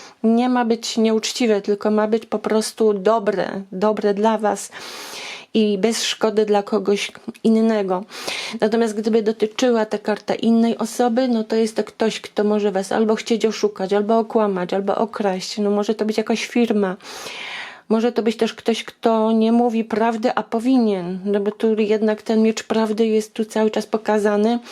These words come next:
a ta osoba prawdy nie chce powiedzieć. A no to jest taka sytuacja, że ona powinna coś powiedzieć, ona może coś zataić na przykład. Tak czy siak,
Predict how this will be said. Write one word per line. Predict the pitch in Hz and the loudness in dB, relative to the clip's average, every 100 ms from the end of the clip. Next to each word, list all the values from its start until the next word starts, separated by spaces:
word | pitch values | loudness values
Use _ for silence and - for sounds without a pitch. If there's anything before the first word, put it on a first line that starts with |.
| - - - | -16 -16 -10
a | - 208 | -2 0
ta | 202 214 208 | 0 0 0
osoba | 196 - 220 208 220 208 | -4 0 0 2 0 -2
prawdy | 202 202 196 196 | 0 0 0 0
nie | 208 202 | 2 0
chce | 196 208 | -2 -6
powiedzieć. | - 233 254 247 196 190 - | -2 0 2 2 0 -4 -4
A | 185 196 - - - - - | -4 -6 -12 -20 -20 -12 0
no | 202 | 0
to | 196 220 | 2 2
jest | 214 | 2
taka | - - | 0 0
sytuacja, | 208 220 220 214 220 | 0 2 0 2 0
że | 214 | 2
ona | 208 | 0
powinna | 208 233 247 220 196 | 0 2 4 4 2
coś | 196 190 | -2 -8
powiedzieć, | 196 190 190 196 | -4 0 2 2
ona | 208 214 | 4 2
może | 214 214 214 220 - - - - | 2 0 -2 -6 -12 -16 -18 -18
coś | - 233 220 | -4 0 0
zataić | 202 226 226 226 214 196 180 | 0 -2 0 2 2 2 -2
na | 190 | -6
przykład. | - - - - - - - _ _ _ _ _ - - - - | -6 -8 -6 -8 -8 -14 -20 _ _ _ _ _ -20 -20 -20 -2
Tak | 254 254 | -2 -2
czy | - 226 | -2 -2
siak, | - 196 180 | -2 -4 -6